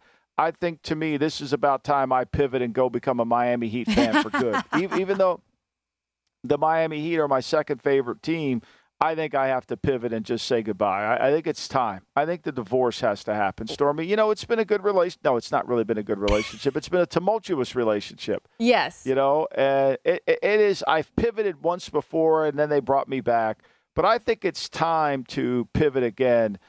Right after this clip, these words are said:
Speaker 1: especially considering that I think the Heat are in prime position to make a strong run.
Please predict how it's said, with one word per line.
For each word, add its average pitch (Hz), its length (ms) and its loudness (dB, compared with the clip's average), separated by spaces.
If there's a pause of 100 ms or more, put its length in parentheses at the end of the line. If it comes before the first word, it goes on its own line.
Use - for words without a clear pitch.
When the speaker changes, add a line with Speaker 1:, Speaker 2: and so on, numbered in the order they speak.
(160)
Speaker 1:
especially 180 580 -2
considering 139 840 0
that 135 140 4
I 131 100 4
think 143 240 -4
the 123 80 -6
Heat 147 240 -2
are 120 100 4
in 117 80 0
prime 135 300 0
position 127 400 -4
to 113 80 -2
make 113 180 0
a 113 80 -4
strong 107 440 0
run. 95 260 -4